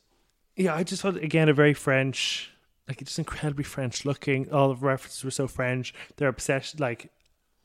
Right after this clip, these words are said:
I mean, I just feel it's a classic French gay guy to be obsessed with Mylène Farmer.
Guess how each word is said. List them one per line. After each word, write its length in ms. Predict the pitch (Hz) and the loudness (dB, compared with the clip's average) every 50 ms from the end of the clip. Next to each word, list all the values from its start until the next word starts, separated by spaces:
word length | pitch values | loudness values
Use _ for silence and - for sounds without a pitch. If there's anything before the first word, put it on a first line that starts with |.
| _ | _
I 60 | - 143 | -4 -2
mean, 160 | 139 131 127 | 0 0 -2
I 60 | 127 | -2
just 180 | 127 - - - | -6 -8 -6 0
feel 180 | - 151 135 | 2 4 4
it's 120 | 135 127 - | 4 2 0
a 40 | - | -6
classic 460 | - - 135 117 117 - - 139 - | -6 -2 0 0 0 0 -2 -6 -6
French 460 | - - 131 120 117 113 - - - | -4 -2 0 0 0 -2 -6 -10 -8
gay 460 | - 143 123 120 117 113 117 120 117 _ _ _ _ _ _ _ - | -4 -2 0 0 0 -2 -4 -6 -6 _ _ _ _ _ _ _ -8
guy 240 | - 113 107 110 110 | -6 -4 -2 -2 -4
to 120 | - - | -4 -6
be 100 | - 123 117 | -4 -4 -4
obsessed 460 | 101 - - - 110 104 - - - | -2 -2 -4 -2 -2 -4 -4 -6 -10
with 100 | 120 - | -8 -4
Mylène 340 | 139 131 127 120 113 113 113 | -2 -2 -2 0 -2 -4 -4
Farmer. 500 | - - 117 110 113 113 110 107 107 110 | -6 -6 -8 -6 -6 -6 -6 -6 -6 -8